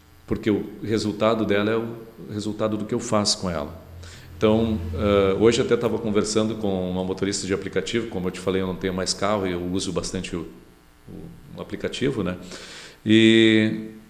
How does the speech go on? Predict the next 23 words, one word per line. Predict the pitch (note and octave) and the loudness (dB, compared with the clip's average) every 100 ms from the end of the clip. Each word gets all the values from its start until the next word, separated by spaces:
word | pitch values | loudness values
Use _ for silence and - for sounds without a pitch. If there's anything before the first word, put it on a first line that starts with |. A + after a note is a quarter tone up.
| - _ _ _ _ _ | -20 _ _ _ _ _
e | A#2 | -2
ela | F#2+ G2+ | 2 2
disse | - | 0
pra | A#2+ | 0
mim, | A#2+ | 0
as | A#2+ | 0
pessoas | A2+ A#2+ G#2+ | 0 2 0
dizem, | G#2 C3+ | 2 0
"Ah, | |
se | B2+ G#2+ | 0 0
Deus | G#2 C3+ - | 2 2 2
quiser." | A#2 G#2 G#2 G#2+ G#2+ - - - - - - | -2 2 2 2 -6 -14 -18 -20 -20 -20 -10
Eu | |
digo, | G2 C#3+ | 0 2
"Ah, | C3 | 4
quando | A2+ G#2 | 4 4
me | A2+ | 2
dizem | A2+ A2+ A2 G#2+ | 2 4 4 4
isso, | B2 - | 4 4
eu | A#2 | 4
digo | G#2+ A2+ | 4 4
assim, | G#2 - A2 | 4 4 2
ó, | F#2 | 2